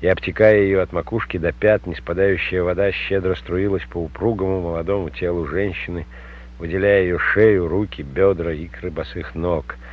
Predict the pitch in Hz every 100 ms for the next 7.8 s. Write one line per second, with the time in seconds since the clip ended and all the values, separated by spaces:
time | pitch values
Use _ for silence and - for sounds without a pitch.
0 | - - - - 78 85 90 98 92 92
1 | 90 82 78 101 98 82 - 82 73 73
2 | 85 110 95 92 - - - - - -
3 | 82 76 110 104 90 78 78 117 95 92
4 | - 92 87 85 82 - 87 - 87 80
5 | 71 64 - - - - - - - -
6 | - - - - 101 120 151 156 156 180
7 | - 110 87 98 147 135 - -